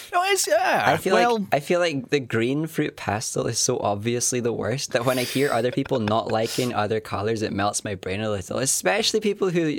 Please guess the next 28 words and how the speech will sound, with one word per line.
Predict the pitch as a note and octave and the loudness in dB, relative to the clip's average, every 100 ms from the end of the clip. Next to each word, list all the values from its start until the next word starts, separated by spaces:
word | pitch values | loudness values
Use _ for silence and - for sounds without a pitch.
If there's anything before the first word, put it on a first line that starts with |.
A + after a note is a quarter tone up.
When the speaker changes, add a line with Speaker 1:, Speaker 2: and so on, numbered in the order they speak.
| D3 | 0
Speaker 2:
who, | D3+ | 2
like, | C#3+ C3 | 2 2
don't | C#3 | 0
like | C#3 B2+ | 0 -2
the | |
purple | - - A#2+ B2 A2+ | -6 0 0 2 0
ones | G2+ F#2 F2+ | 0 -2 -4
and | - | -8
stuff | - - | -8 -8
like | - - | -10 -10
that. | - - _ _ | -12 -12 _ _
Speaker 1:
Oh, | F#3 D#3+ - | -2 -2 0
I | D3+ | 2
mean, | D#3+ D#3 - | 2 0 -2
people | G#3+ G#3 F3+ | -4 2 2
who | E3 | 4
don't | D3+ C#3 | 2 2
like | C3 G#2+ | 0 2
purple | C#3 B2 B2+ | -2 0 0
fruit | B2 | 0
pastels | - A#2+ A#2 A2 | 2 2 2 0
are | A2 | 0
just | G#2+ G2 | 0 0
wrong. | A#2+ A#2+ D#2 D#2 - | 2 2 0 -6 -4
Like, | A2+ | 2
that's | C3 B2 - | 2 2 0
a | |
fact. | - B2 E2 - - | 2 2 2 -4 -12